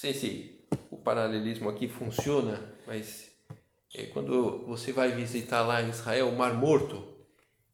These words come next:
então o Mar Morto, ele é uma, um, na verdade é um grande lago, né? E,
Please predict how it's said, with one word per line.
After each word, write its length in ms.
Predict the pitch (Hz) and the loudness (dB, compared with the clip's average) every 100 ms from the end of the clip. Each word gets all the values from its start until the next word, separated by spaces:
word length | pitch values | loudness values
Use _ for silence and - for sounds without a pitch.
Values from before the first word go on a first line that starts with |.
| - | -20
então 240 | - - | -12 -6
o 60 | 127 | 0
Mar 160 | 135 123 | 0 4
Morto, 720 | 135 143 143 156 160 - - - | 6 6 2 -2 -4 -10 -18 -12
ele 1000 | 117 117 120 117 110 101 98 98 - - | -8 -6 -4 -2 0 -2 -4 -8 -12 -8
é 260 | 113 107 | -4 -2
uma, 880 | 110 113 110 107 104 101 98 - - _ _ | 0 -2 0 0 0 -2 -4 -10 -18 _ _
um, 280 | 113 104 104 | -16 -14 -8
na 100 | 107 | -6
verdade 320 | 107 107 110 | -6 -4 -2
é 40 | |
um 80 | 120 | -2
grande 320 | 117 123 117 | 0 -2 0
lago, 380 | 107 127 127 104 | 0 0 0 -2
né? 160 | 107 156 160 - - - - - - - - | -4 -6 -8 -16 -12 -14 -14 -20 -20 -20 -14
E, 920 | 110 110 110 107 104 101 98 101 - | -6 -2 2 2 0 -4 -8 -10 -18